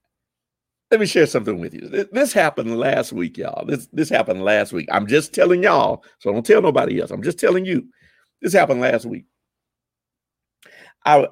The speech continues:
I, I was on the phone. I had a phone call, and, uh, I was talking,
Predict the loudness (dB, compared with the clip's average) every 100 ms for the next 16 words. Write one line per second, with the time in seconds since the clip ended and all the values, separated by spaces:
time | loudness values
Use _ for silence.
0 | -2 0 2 4 2 0 -2 -4 -2 -2
1 | -2 -2 -6 -12 -14 -20 -20 _ _ _
2 | _ _ _ _ _ -10 -8 -8 -8 -8
3 | -8 -10 -10 -4 -2 -2 -8 -12